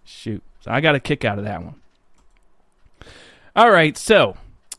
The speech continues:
I got a couple more things before we get out of here. Again, make sure to smash that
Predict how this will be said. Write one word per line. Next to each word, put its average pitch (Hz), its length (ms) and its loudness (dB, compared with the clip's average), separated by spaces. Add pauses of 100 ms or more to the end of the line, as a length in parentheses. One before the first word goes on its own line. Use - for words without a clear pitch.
(100)
I 135 40 -12
got 190 160 2
a - 40 -4
couple 247 280 0
more 233 180 2
things 185 320 -4
before 175 160 -4
we 165 80 0
get 151 180 -6
out 151 200 0
of 135 60 -6
here. 147 260 -2 (260)
Again, 156 320 -4
make 156 140 -4
sure 165 140 -6
to 139 60 -6
smash 147 400 -6
that 135 280 -4